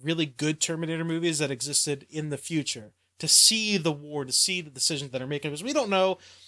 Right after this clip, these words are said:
who are the scientists behind what is going on, who d-, makes these scientific decisions. Because we, for all we know, there could be scientists that are like,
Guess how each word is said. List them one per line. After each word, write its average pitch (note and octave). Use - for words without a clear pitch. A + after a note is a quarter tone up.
who D4
are D#4+
the C4
scientists A3
behind D3
what D#3+
is D3+
going E3+
on, D#3
who A3
d-, G#3+
makes F#3+
these F#3+
scientific F3
decisions. C3+
Because G#3+
we, G3+
for A#3+
all C4
we B3+
know, G#3+
there F3+
could G#3+
be F3+
scientists G3+
that D#3+
are E3+
like, E3